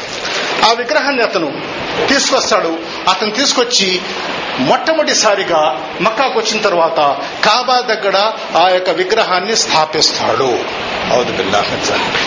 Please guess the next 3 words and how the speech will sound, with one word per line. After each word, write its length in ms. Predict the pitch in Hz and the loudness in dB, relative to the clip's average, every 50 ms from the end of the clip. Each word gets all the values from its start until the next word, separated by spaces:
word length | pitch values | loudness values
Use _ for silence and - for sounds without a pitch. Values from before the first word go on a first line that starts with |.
| - - - - - - - - - - - - - - - - - - - - - - - - - - - - - - - - 185 180 - - 180 - - - - - - - - - - - - - - - - - - - - - - - - - - - - - - - - - - - - - - - - - - - - - - - - - - - - - - - - - - - - | -4 -4 -6 -4 -4 -4 -4 -4 -6 -6 -6 -6 -6 -6 -6 -6 -6 -6 -6 -6 -6 -6 -6 -6 -8 -8 -8 -8 -6 -6 -6 -6 -6 -6 -6 -6 -6 -6 -6 -6 -6 -6 -6 -6 -6 -8 -8 -8 -8 -8 -8 -8 -8 -8 -6 -6 -6 -6 -6 -8 -8 -8 -8 -6 -8 -8 -8 -8 -8 -8 -8 -8 -8 -8 -8 -8 -8 -8 -8 -8 -8 -8 -8 -8 -8 -8 -8 -8 -8 -8 -8 -6 -6 -6 -4 0 2
ఆ 140 | 127 131 139 | 2 2 2
యొక్క 500 | 139 135 131 - 139 127 120 120 - 147 | 0 -2 -4 -4 -2 -2 -2 -2 -2 -2
పేరే 520 | 156 160 170 156 180 202 214 233 233 226 | 0 2 2 2 2 0 0 0 0 -2